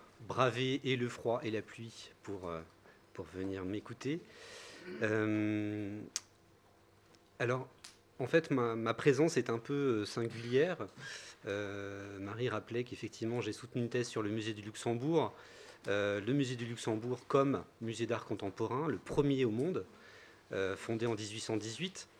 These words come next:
Mais il n'empêche que je ne suis pas forcément un spécialiste de Rubens. Euh, voilà, il fallait que je sois honnête avec vous.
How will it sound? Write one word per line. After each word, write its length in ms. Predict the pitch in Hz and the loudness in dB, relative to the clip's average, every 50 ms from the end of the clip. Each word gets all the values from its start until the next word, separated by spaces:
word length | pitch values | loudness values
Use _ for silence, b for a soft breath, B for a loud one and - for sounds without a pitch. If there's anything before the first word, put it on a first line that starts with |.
| B B B B B B B B B B B B B B B - | B B B B B B B B B B B B B B B -4
Mais 340 | 113 135 165 185 185 175 - - | 2 4 4 6 4 2 0 -2
il 100 | - 131 | -2 0
n'empêche 500 | 135 131 127 127 156 156 165 165 - - | 2 2 2 4 4 2 2 2 -2 -2
que 200 | - 151 151 147 | -2 -2 -2 0
je 100 | 131 131 | 0 -2
ne 80 | 131 | -2
suis 160 | 127 - - 113 | -2 -6 -12 -14
pas 340 | - - - 147 147 143 - - | -8 -2 -2 0 0 -2 -8 -12
forcément 680 | - - - 151 - - - 127 113 113 131 143 127 | -4 -2 -2 -2 -2 -2 -2 -2 0 2 2 0 0
un 40 | 101 | -2
spécialiste 420 | - - - - 120 117 127 123 | -4 -8 -6 -4 -2 -2 0 2
de 60 | 113 | 2
Rubens. 600 | 110 95 110 98 101 104 123 127 - - - - - B B B B B B B B - - | 2 2 2 0 2 0 0 0 -2 -6 -6 -10 -14 B B B B B B B B 0 2
Euh, 960 | 104 95 95 98 95 95 95 95 95 95 92 92 92 92 95 95 92 92 92 95 | 2 4 4 2 0 0 -2 -2 -2 -2 -2 -2 -2 -2 -2 -4 -4 -4 -4 -4
voilà, 240 | 95 104 110 95 98 | -4 -2 -2 -2 -4
il 80 | 98 | -4
fallait 220 | - - 123 110 113 | 2 4 4 4 4
que 60 | 110 | 2
je 60 | 107 107 | 2 -2
sois 200 | - - 113 110 | -2 0 2 2
honnête 200 | 113 120 117 - | 4 2 4 4
avec 240 | 113 98 104 98 | 4 2 2 -2
vous. 220 | 101 104 123 180 | -2 -4 -6 -6